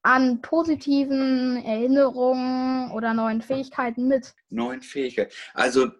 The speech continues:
Speaker 2: ähm, genau, was Musik machen angeht, ähm, bin ich sonst oft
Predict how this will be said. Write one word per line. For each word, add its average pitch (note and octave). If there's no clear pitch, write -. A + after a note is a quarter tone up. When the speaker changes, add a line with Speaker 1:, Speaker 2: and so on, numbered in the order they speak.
Speaker 2:
ähm, C3
genau, C3
was -
Musik C#3+
machen C#3
angeht, A2
ähm, C3
bin D3
ich D3
sonst G#3+
oft -